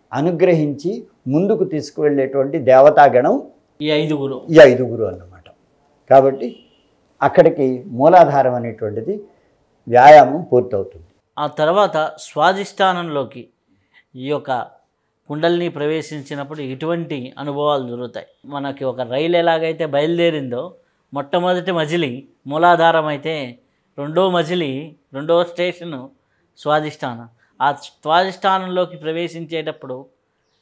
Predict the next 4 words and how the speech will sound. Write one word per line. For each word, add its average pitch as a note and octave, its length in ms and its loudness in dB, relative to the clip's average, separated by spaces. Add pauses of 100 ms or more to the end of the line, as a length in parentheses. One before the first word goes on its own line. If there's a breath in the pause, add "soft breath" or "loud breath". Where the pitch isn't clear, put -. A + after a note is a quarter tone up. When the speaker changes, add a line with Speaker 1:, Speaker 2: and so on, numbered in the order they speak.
(120)
Speaker 2:
అక్కడ E3 280 -2
జరిగేటటువంటి E3 1200 -6
ప్రక్రియ C#3 340 -12
ఏమిటి? A#2+ 380 -14